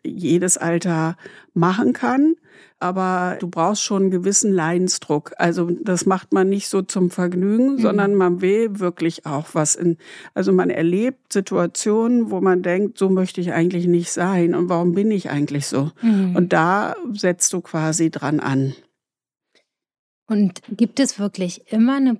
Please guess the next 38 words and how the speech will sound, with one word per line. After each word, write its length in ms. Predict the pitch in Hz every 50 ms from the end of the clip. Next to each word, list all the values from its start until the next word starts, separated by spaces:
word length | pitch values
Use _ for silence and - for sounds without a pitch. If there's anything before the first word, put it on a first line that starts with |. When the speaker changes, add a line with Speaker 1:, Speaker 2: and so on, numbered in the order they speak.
| _ _ _
Speaker 2:
positive 580 | - 233 233 233 208 - 196 - 208 180 - 185
Veränderung? 540 | - - 185 - - 185 214 240 262 254 233
Weil 80 | 214 208
ich 80 | 202
stelle 180 | - - 214 214
mir 100 | 220 220
jetzt 140 | 208 202 -
gerade 220 | - 214 220 226
vor, 420 | - - - 220 214 220 226 240 - _ _ _ _ _ -
wenn 160 | 226 214 220
man 160 | 220 214 202
jetzt 220 | 202 196 196 -
zurückreist 760 | - 220 247 269 269 - - 214 208 202 202 202 - - -
und 220 | 196 196 202 190 - _
du 180 | - 220 214 202
hast 200 | 196 202 196 - - - -
erzählt, 580 | - 190 - - 214 214 208 208 214 185 -
dass 180 | 196 190 - -
es 60 | -
ganz 220 | - 208 196 202
überraschend 640 | 226 208 208 185 196 208 202 - - 233 220 202 - -
war 280 | 180 190 185 185 190 185
für 200 | - - 196 180
dich, 400 | - 190 190 196 196 190 - - _ _ _ _ _ -
dass 180 | 190 185 - -
du 120 | - -
auch 140 | 190 180 -
ganz 220 | - 185 185 -
viele 180 | - 208 190 196
positive 460 | - - 220 220 214 208 - 208 208
Erfahrungen 380 | 196 190 185 - 202 190 185 196
gemacht 220 | 202 202 196 -
hast, 120 | 240 226 - - - - - - - - - - _ _ _
könnte 520 | - - 220 247 269 285 339 381 370 - 202
es 280 | 180 175 170 175 -
ja 180 | 185 170 175 175
auch 60 | 165
sein, 540 | - - 175 170 170 170 190 220 247 262